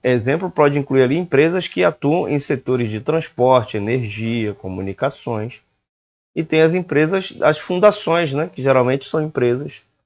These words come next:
que trabalham com, com ongs, né, são ongs que trabalham também associadas à,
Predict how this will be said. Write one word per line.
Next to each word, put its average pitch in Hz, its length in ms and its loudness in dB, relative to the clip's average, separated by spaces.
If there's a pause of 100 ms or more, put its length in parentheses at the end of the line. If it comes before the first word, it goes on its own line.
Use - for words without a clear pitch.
(760)
que 127 280 2
trabalham 135 840 4 (200)
com, 135 340 -2
com 113 300 2
ongs, 135 400 4
né, 135 160 -2
são 104 260 -4
ongs 113 540 -2 (400)
que 120 60 -8
trabalham 113 420 2
também 110 260 -4
associadas 113 720 -6
à, 98 220 -4